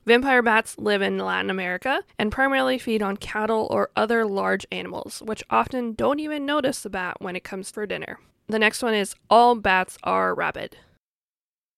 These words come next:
So this is a myth. Less than one percent of bats have rabies,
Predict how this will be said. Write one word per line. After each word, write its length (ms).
So 200
this 180
is 100
a 80
myth. 360
Less 220
than 160
one 160
percent 340
of 80
bats 280
have 220
rabies, 540